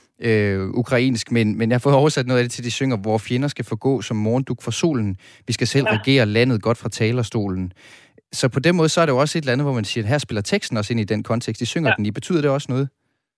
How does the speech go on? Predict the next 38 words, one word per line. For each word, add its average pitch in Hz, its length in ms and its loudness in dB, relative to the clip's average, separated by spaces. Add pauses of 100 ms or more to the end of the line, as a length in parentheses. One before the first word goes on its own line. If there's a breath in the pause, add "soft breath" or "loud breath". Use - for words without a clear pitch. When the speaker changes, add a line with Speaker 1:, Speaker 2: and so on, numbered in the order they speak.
(200)
Speaker 2:
Ja, 196 100 2 (240)
selvfølgelig, 208 420 2
selvfølgelig 202 340 0
gør 202 80 2
det 196 120 0
det. 190 120 2 (260 loud breath)
Og 180 80 0
det 190 60 0
er 180 40 2
jo 175 60 4 (120)
det, 214 60 4 (100)
det - 80 -4
er 185 60 2
jo - 100 2
en 185 80 -12
del 196 100 4
af 170 60 -2
det, 190 120 2
der 196 60 4
er 185 100 -2
med 202 80 2
til 208 100 0
at 185 100 -2
gøre, 175 300 2
øh, 160 320 2
sang 185 160 2 (120)
til 185 100 0
en 175 60 0
unik 196 240 2
udtryksform, 196 540 2
det 196 100 4
er, 190 40 2
at 185 140 -2
den 180 140 -2
blander 214 340 4
de 233 140 -6 (120)
to, 240 80 4 (560 loud breath)
øh, 175 220 4